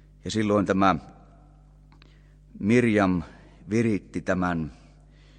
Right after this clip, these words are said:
kiitoslaulun Herralle, joka on sangen jalon työn tehnyt, hevosen ja miehen hän mereen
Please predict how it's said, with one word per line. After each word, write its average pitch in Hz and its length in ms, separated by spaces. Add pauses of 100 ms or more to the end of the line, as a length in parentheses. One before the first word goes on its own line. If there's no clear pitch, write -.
(400)
kiitoslaulun 95 1160 (920)
Herralle, 95 600 (1400)
joka 95 400
on 90 360 (180)
sangen 135 760
jalon 110 460
työn 98 420
tehnyt, 87 680 (920)
hevosen 113 560
ja 92 260 (720)
miehen 98 580
hän 85 260
mereen 82 640